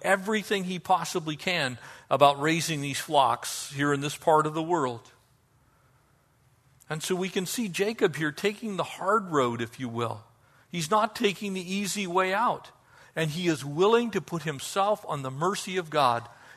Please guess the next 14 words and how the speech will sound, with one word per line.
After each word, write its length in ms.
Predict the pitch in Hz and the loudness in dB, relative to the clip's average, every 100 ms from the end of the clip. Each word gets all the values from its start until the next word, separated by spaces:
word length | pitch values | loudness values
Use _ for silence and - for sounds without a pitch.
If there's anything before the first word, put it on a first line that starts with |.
| - | -10
and 160 | 123 | -8
do 140 | 117 165 | -6 -8
things 320 | 170 156 135 | -4 -6 -2
God's 340 | 135 143 143 | 2 2 2
way 240 | 143 139 123 - - | 0 0 0 -6 -14
than 140 | - 117 | -12 -6
take 300 | - 131 - | -4 -4 -6
the 100 | 123 | -10
easy 360 | 165 170 131 | -8 -6 -6
way, 200 | 110 110 | -4 -6
the 120 | 110 120 | -6 -4
world's 280 | 120 110 | -4 -4
way 220 | 107 107 104 | -6 -6 -4
out. 180 | 95 | -4